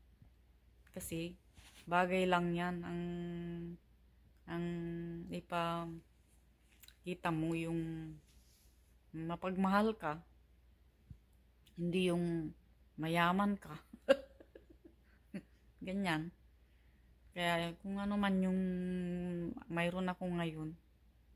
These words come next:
bagay lang yan. Parang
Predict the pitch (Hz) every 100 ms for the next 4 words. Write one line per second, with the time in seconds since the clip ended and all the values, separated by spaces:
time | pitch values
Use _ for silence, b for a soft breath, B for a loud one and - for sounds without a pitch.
0 | - _ _ - _ - - 185 190 190
1 | 196 196 196 185 175 180 180 185 - -
2 | - _ - - - - _ _ _ 175
3 | 180 180